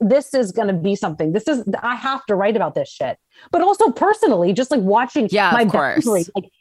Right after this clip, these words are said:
Speaker 1: they're testing me, like, w-, "Okay, w-, will you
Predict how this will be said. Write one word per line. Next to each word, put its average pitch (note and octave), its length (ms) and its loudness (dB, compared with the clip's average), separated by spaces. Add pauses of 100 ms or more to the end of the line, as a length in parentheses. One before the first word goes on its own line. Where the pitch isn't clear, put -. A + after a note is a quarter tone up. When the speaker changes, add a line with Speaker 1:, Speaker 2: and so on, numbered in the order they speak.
(140)
Speaker 1:
they're B3+ 120 4
testing B3+ 640 0
me, F#3+ 120 0
like, F3+ 260 0 (380)
w-, F#3 200 -2
"Okay, C4+ 280 2
w-, G#3 260 -2
will A3 280 2
you B3 640 2